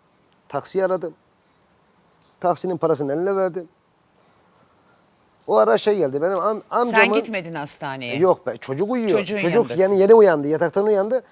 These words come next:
Speaker 1: Amcamın oğlunun kızı şeye geldi. E, bunun kız kardeşi aramış, telefonuna ulaşamamış. Dedi, "Adile abla, ablan seni arıyor, sana ulaşamamış." Kapıyı bu çaldı bak, tam böyle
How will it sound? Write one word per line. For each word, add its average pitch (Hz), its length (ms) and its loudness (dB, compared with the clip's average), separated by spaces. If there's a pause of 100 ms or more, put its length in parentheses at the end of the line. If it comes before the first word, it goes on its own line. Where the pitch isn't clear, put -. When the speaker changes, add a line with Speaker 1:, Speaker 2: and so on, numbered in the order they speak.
(180)
Speaker 1:
Amcamın 202 520 0
oğlunun 202 460 -2
kızı 202 420 -4 (1200)
şeye 196 300 2
geldi. 139 240 2
E, 147 160 -2 (880)
bunun 165 220 -4
kız 190 200 -6
kardeşi 175 320 0
aramış, 185 360 2 (100)
telefonuna 160 380 0
ulaşamamış. 233 680 2 (680)
Dedi, 196 380 0
"Adile 170 360 0
abla, 202 360 -4 (160)
ablan 190 300 0
seni 190 220 -2
arıyor, 196 300 0 (180)
sana 196 260 -2
ulaşamamış." 185 440 0
Kapıyı 185 340 -2
bu 262 120 0
çaldı 147 320 -2
bak, 143 140 -6
tam 202 180 -2
böyle 202 300 0